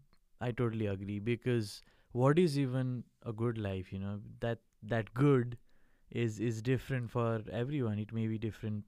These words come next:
totally different for some people. It may be slightly si-, similar between you and me. I, I don't know.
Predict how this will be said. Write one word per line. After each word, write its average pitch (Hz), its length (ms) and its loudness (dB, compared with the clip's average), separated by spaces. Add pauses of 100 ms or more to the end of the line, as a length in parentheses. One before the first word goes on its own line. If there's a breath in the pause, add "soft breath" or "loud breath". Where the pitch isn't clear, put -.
(480)
totally 131 340 0
different 110 380 -4
for 104 80 -4
some 104 220 -4
people. 98 360 -8 (100)
It 98 120 -10
may 107 160 -4
be 104 100 -6
slightly 110 440 -6
si-, 110 200 -6
similar 107 560 -2
between 110 380 -6
you 107 180 0
and 104 220 -4
me. 104 200 -4
I, 95 240 -10
I - 40 -2
don't 113 140 -2
know. 92 80 -10